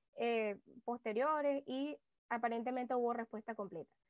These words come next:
Además, refiere a un trauma testicular moderado que coincide con el inicio del caso clínico. Es decir, que allí pudiese el, el, el médico, pues, eh,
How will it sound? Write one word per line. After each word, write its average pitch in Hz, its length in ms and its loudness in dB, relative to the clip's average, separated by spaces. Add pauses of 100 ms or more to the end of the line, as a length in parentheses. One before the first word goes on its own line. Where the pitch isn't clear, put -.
(540)
Además, 294 380 8
refiere 277 400 2
a 269 40 4
un 269 120 0
trauma 226 380 2
testicular 269 760 -2
moderado 208 800 0
que 269 160 0
coincide 277 520 0
con 277 180 0
el 247 120 0
inicio 233 420 0
del 233 140 -2
caso 196 340 -6
clínico. 254 400 -2 (680)
Es 226 100 -2
decir, 254 300 -2
que 277 220 2
allí 214 280 0
pudiese 262 760 0
el, 247 420 0 (360)
el, 190 520 -4 (120)
el 226 140 2
médico, 285 480 2
pues, 226 280 -2 (580)
eh, 220 480 2